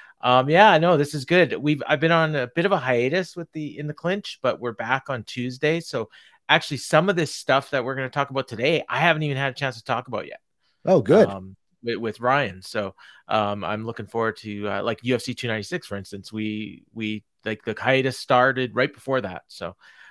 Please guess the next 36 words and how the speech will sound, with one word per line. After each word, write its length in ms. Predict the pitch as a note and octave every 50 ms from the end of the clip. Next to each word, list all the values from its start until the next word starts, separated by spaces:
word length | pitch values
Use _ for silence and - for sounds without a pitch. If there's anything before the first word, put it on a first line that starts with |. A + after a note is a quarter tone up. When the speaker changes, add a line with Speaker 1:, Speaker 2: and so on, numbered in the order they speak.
| _ _
Speaker 1:
um, 360 | - F#2+ G2+ G2 G2 F#2 F#2+
yeah, 220 | G#2+ A#2 A#2 A2 G2
we're, 320 | F#2+ G2+ G2+ G2 G2+ G2
uh, 220 | G2+ G2 G2 G2 G2
we're 120 | A2+ A#2
back 340 | G#2 B2 A#2+ B2+ C3 B2+ -
on 120 | B2+ G#2+
the 40 | G#2
free 240 | - - C#3+ C3+ B2+
feed 380 | - - B2 A2 A2 A#2 A#2
on 140 | A2 G2+ G2+
Fight 180 | - G#2+ G#2+ G#2
Game 180 | G#2 G#2 G#2
Media 240 | G#2+ A2 A2+ A2+ A2+
this 220 | A2+ A2+ G#2+ - A#2
week. 300 | A#2+ A#2 A#2 A#2 - -
So 200 | - G2+ F#2+ F#2+
we'll 120 | G2+ G#2
talk 200 | - A2 A2+ -
about 140 | G#2 G#2 G2+
that 120 | - G#2+ G2+
at 80 | -
the 80 | - G#2+
end 100 | A2+ A#2
of 60 | G#2+
the 60 | G#2
show. 260 | - - A#2+ A2 A2
But 180 | G#2 F#2 G#2+ -
yeah, 160 | G2+ A#2 A2
looking 220 | G2+ A2 B2 C3+ A#2
forward 200 | - C3+ B2 A#2
to 60 | G#2+
getting 280 | G2+ B2 A#2 A2+ A2+
into 200 | A#2 A#2 - -
the 80 | G#2 G#2+
last 340 | G#2 G#2 A2 A2+ - -